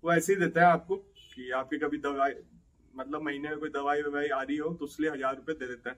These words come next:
मेडिकल फैसिलिटी फुल मिलती है, आपका इलाज कितना भी खर्चा होगा आपको पूरा पैसा मिलेगा। अब बात आती है पेंशन की।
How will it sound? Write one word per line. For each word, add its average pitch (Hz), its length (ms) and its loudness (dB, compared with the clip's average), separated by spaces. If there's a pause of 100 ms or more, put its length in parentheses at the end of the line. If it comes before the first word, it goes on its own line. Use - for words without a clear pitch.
(560)
मेडिकल 151 340 0
फैसिलिटी 156 440 -2
फुल 156 240 -2
मिलती 147 240 -2
है, 156 60 4
आपका 151 240 0
इलाज 143 300 4
कितना 147 260 -2
भी 156 60 2
खर्चा 151 280 -6
होगा 143 200 -2
आपको 160 320 -2
पूरा 147 260 -2
पैसा 135 300 -4
मिलेगा। 117 360 -8 (1040)
अब - 140 -12
बात 170 200 6
आती 170 200 8
है 196 60 2
पेंशन 156 480 2
की। - 120 -10